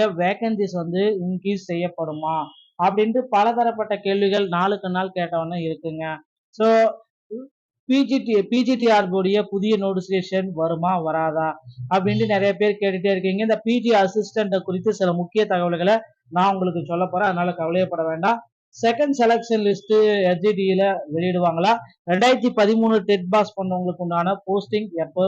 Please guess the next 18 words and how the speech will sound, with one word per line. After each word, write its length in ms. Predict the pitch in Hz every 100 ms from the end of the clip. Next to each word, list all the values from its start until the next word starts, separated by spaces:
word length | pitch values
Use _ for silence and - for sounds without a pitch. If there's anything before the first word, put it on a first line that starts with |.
| 190
போட 340 | 165 160 165 185
போறாங்க, 420 | - 160 156 151 156 151 147 _ _ _
இது 160 | 190 226
குறித்து 320 | 220 226 247
சில 200 | 226 214
முக்கிய 300 | 196 185 226
தகவல்கள் 440 | 220 202 196 190 185
எல்லாமே 260 | 185 190
நான் 220 | 190 175
சொல்ல 160 | 175 175
போறேன். 280 | 170 185 233 - _ _
அரசு 360 | 175 240 269 269
பள்ளிகள்ல 480 | 240 233 214 214 220
இருபதாயிரம் 680 | 208 214 220 214 208 208 190
ஆசிரியர் 480 | 185 220 220 214 196
காலி 220 | 196 190
பணியிடங்கள் 540 | 180 180 180 175 190 226
முதல்வருக்கு 680 | 185 185 220 220 196 - 202